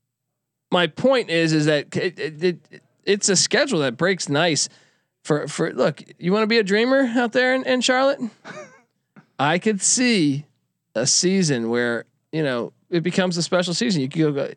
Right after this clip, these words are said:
like, you, you could really make the case they could go ten and two.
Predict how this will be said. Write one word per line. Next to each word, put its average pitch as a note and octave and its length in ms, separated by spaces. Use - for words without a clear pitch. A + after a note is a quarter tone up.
like, F#3 160
you, C4+ 80
you D4+ 180
could D#4 160
really C4 340
make A3+ 220
the G3+ 80
case F#3 300
they F3+ 100
could F3 140
go E3 160
ten D3 180
and A#2+ 100
two. - 200